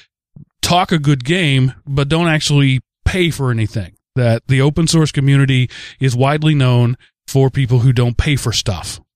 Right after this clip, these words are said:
Um, and if they can't get it free, they just will go somewhere else and,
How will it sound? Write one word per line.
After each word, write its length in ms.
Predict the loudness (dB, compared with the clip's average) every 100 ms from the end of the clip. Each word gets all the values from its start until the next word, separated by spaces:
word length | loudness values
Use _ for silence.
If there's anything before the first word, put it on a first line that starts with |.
| -4
Um, 560 | 0 2 0 -2 -8 -10 _
and 280 | -2 0 0
if 100 | 0
they 120 | -2
can't 260 | 0 -2 -2
get 120 | -4
it 120 | -4
free, 320 | -2 0 2
they 140 | 2 0
just 260 | -2 -2
will 160 | -2 0
go 160 | 0
somewhere 340 | 0 -2 0 0
else 280 | 0 0 -2
and, 240 | -2 -2